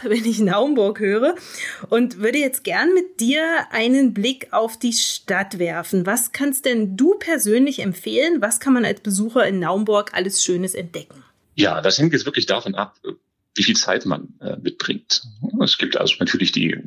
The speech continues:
Speaker 2: Touristen, die klassischen Tagestouristen, die sich einen Tag hier aufhalten. Das heißt, sie werden sich, äh, die Stadt selbst anschauen.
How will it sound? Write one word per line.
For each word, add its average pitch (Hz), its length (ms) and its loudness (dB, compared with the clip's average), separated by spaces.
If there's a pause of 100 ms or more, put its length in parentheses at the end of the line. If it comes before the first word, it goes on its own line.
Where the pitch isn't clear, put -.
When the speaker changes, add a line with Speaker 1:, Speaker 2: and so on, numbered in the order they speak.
(180)
Speaker 2:
Touristen, 98 500 2
die 80 240 -8
klassischen - 380 0
Tagestouristen, 127 800 0
die 95 40 6
sich 90 180 0
einen 87 160 -2
Tag 92 260 -4
hier 113 100 -2
aufhalten. 95 540 0
Das 92 120 2
heißt, - 200 -2
sie 95 100 -2
werden 87 180 0
sich, 87 300 -4
äh, 87 80 0
die 85 100 -4
Stadt 85 220 0
selbst - 340 -2
anschauen. 90 540 2